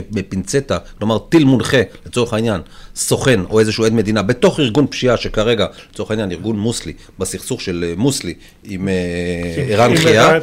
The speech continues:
Speaker 2: חייא
Speaker 1: אם לא יפעילו שם
Speaker 2: וקונסטנטיני.
Speaker 1: איזשהו עד מדינה,
Speaker 2: האחים.
Speaker 1: שייתן עדויות או סוכן שיפליל אנשים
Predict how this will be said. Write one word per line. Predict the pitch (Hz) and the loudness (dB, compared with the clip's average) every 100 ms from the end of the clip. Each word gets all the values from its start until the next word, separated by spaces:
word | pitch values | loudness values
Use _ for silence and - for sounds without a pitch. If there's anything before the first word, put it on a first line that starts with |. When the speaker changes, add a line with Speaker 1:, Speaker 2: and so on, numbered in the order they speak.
| 139 | -2
Speaker 2:
חייא | - 170 | 2 4
Speaker 1:
אם | 156 | 6
לא | 175 | 6
יפעילו | 151 165 | 4 4
שם | |
Speaker 2:
וקונסטנטיני. | 170 160 208 | 4 6 4
Speaker 1:
איזשהו | 180 135 | 4 4
עד | 147 | 4
מדינה, | 147 123 139 117 | 4 6 4 4
Speaker 2:
האחים. | 143 - 151 | 2 0 -6
Speaker 1:
שייתן | 135 120 113 151 165 | -4 -2 2 2 4
עדויות | 135 113 123 139 92 | 2 2 4 4 2
או | - 107 | -2 -6
סוכן | - 110 - 117 | -4 -8 -6 -6
שיפליל | 87 - 104 98 95 101 - 151 165 | -6 -8 -6 -4 -4 -4 0 2 4
אנשים | 127 - - | 2 -2 -2